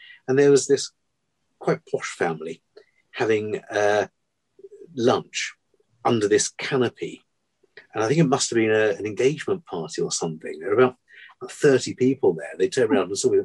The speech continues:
<gasps> "Hi, sorry."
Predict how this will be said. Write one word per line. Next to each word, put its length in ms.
<gasps> 1000
"Hi, 240
sorry." 380